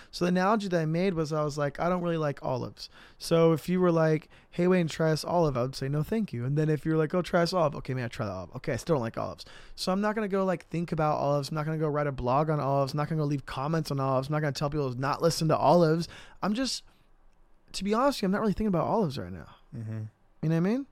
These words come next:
Speaker 2: Yeah.
Speaker 1: So I think, like, and then, you know, but it takes just as much energy to think about what you like as it does take to think about what you dislike. So it's where you wanna place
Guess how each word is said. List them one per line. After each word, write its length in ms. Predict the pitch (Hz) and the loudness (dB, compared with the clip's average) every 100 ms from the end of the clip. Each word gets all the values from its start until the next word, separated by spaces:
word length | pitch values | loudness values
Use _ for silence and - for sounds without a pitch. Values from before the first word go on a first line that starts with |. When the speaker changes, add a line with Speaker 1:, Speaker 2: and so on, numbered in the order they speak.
| _ - | _ -8
Speaker 2:
Yeah. 260 | 127 120 120 - _ - | -6 -6 -8 -14 _ -12
Speaker 1:
So 320 | - 190 185 | 4 8 8
I 80 | 185 | 8
think, 320 | 220 226 214 | 2 -2 2
like, 420 | 202 185 175 - _ _ - _ _ _ _ _ | 4 4 0 -8 _ _ -20 _ _ _ _ _
and 100 | 170 | -2
then, 380 | 170 175 170 170 | 0 0 0 -2
you 140 | 190 170 | -2 0
know, 300 | 165 165 160 | 2 2 2
but 360 | 160 165 170 - - - _ _ _ - | 2 2 0 -4 -20 -20 _ _ _ -4
it 100 | 170 | 0
takes 260 | 220 220 | 2 2
just 260 | - 185 185 | 0 0 0
as 80 | 202 | -2
much 180 | 190 - | -2 0
energy 320 | 175 180 156 | 0 0 -2
to 60 | 151 | -4
think 300 | - 170 170 | -2 -2 0
about 320 | 156 151 151 | 0 0 0
what 200 | 143 - | -4 -4
you 80 | 139 | 0
like 380 | 139 156 151 | 2 0 -2
as 120 | 139 135 | -6 -6
it 120 | 131 | -4
does 480 | 143 139 139 127 - _ _ _ | -2 0 -2 -6 -14 _ _ _
take 260 | - 143 131 - _ _ _ _ _ _ - | -6 -4 -6 -12 _ _ _ _ _ _ -4
to 120 | 143 | 0
think 140 | 160 | 2
about 100 | 160 | 2
what 140 | 131 - | 2 -2
you 60 | |
dislike. 680 | 107 151 175 - 120 104 - - - - | -2 2 2 2 -2 -4 -8 -18 -20 -20
So 220 | - - 175 | -6 2 4
it's 140 | 139 | 4
where 220 | 143 185 | 4 6
you 220 | 208 196 | 6 4
wanna 280 | 185 180 170 | 4 2 0
place 600 | 147 - 165 160 151 - | -2 0 2 2 0 -4